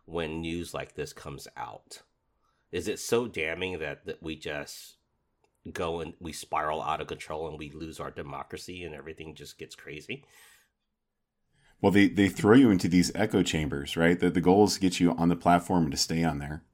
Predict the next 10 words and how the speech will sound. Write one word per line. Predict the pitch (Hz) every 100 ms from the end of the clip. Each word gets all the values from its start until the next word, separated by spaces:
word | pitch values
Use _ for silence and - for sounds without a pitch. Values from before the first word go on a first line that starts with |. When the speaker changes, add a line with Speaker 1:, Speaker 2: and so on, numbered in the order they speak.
| _ -
Speaker 2:
right? | 82 85
Speaker 1:
Yeah. | 85 69 67 _ _
Speaker 2:
And | 87
if | 87 95
I | 98
put | - - - 82
in, | 101 92 -
like, | 92 90 - -
for | -
me, | 101 123 113 90